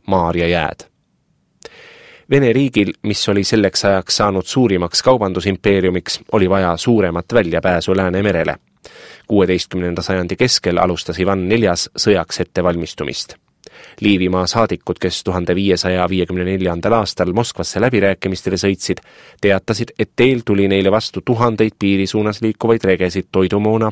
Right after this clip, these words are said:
püssirohu ja relvadega. Tehti korda kõik sillad Pihkvast Moskvani. Valmistudes sõjaks Liivimaa vastu,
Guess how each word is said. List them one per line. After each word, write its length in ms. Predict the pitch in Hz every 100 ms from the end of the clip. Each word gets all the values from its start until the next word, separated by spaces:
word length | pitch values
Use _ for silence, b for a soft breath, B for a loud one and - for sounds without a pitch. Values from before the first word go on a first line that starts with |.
| -
püssirohu 560 | 101 101 - 110 110 117
ja 100 | 107
relvadega. 580 | 90 87 82 82 85 85 b b b b -
Tehti 240 | 101 101
korda 280 | 110 101 87
kõik 260 | 98 92
sillad 420 | - 120 113 101 -
Pihkvast 460 | 95 - - 95 87
Moskvani. 480 | 82 - - 78 - _ _ _ _ _ _ b b b b b b b _
Valmistudes 580 | 107 101 - 104 101 -
sõjaks 400 | - 123 92 -
Liivimaa 540 | 117 147 107 104 101 101
vastu, 420 | 101 - - 92